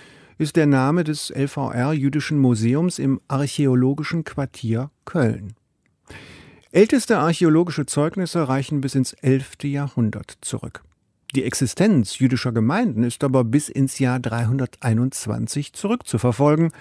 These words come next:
als Kaiser Konstantin ein Edikt erließ, das die Berufung von Juden in städtische Ämter zuließ. Das neue Jahr zweitausendeinundzwanzig ist deshalb ein Jubiläumsjahr.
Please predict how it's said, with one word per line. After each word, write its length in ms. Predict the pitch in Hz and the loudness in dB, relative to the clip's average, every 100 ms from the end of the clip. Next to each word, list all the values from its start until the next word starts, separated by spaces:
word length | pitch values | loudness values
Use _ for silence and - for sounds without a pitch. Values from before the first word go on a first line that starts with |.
| - - - _ - | -20 -20 -20 _ -8
als 260 | 131 123 | -6 -6
Kaiser 320 | - 151 147 123 | -4 -2 0 0
Konstantin 680 | 156 190 - 175 160 175 170 | 0 -4 -2 -4 -2 -2 -2
ein 180 | 127 117 | 0 0
Edikt 520 | 123 101 113 - - | 0 0 -2 -4 -6
erließ, 480 | 143 139 143 139 - - - - | -2 0 0 -2 -8 -16 -20 -4
das 220 | 127 123 | 2 2
die 100 | 131 | 2
Berufung 640 | 117 110 117 196 - 202 185 | 0 0 0 -2 0 0 0
von 240 | - 120 | 0 0
Juden 380 | 107 117 139 139 | 2 0 0 -2
in 120 | 110 | -2
städtische 600 | 107 - 120 - - 107 | -4 -4 -6 -4 -6 -6
Ämter 400 | - 101 98 135 139 | 0 0 0 -4 -6
zuließ. 640 | - - 107 101 92 - - _ _ _ _ _ - - - - - _ | -6 0 2 0 -4 -10 -12 _ _ _ _ _ -20 -20 -20 -20 -20 _
Das 160 | - 180 | 2 6
neue 220 | 226 254 | 6 6
Jahr 200 | 190 202 | 6 4
zweitausendeinundzwanzig 1160 | - 208 190 180 175 151 160 - 139 151 214 | 2 2 2 0 0 0 0 2 0 0 -2
ist 160 | 185 - | -4 0
deshalb 380 | 123 117 160 - | -2 0 -4 -2
ein 160 | 147 | -2
Jubiläumsjahr. 1120 | 156 135 135 165 135 107 110 - - 165 - | 2 2 2 0 2 0 -2 -8 -8 -8 -10